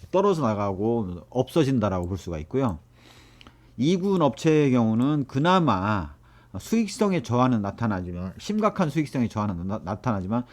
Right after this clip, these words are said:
살아는 있을 정도의 업체라고 보실 수가 있어요.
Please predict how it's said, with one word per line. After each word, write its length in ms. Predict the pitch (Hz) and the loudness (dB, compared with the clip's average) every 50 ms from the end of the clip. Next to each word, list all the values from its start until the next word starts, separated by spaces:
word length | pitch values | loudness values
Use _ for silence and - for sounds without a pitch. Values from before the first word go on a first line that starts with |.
| - - - - | -18 -20 -20 -20
살아는 600 | - - - 214 220 220 220 220 214 196 156 123 | -18 -4 -2 0 2 4 4 2 2 0 0 0
있을 300 | 120 - - - 156 135 | -2 -2 -2 -2 -2 -2
정도의 640 | - 151 131 123 107 95 98 95 95 98 113 120 110 | 0 0 0 0 0 0 0 0 0 0 0 0 0
업체라고 840 | 87 92 - - - - 139 135 117 107 85 80 80 85 87 85 - - | -2 -4 -6 -8 -10 -6 -4 -4 -2 -2 -6 -6 -8 -10 -10 -10 -14 -12
보실 220 | _ 104 98 101 107 | _ -10 -10 -10 -12
수가 260 | 104 - 92 80 82 | -12 -12 -10 -8 -6
있어요. 520 | 90 104 - - 110 87 76 87 101 92 | -8 -8 -6 -6 -6 -6 -4 -6 -8 -10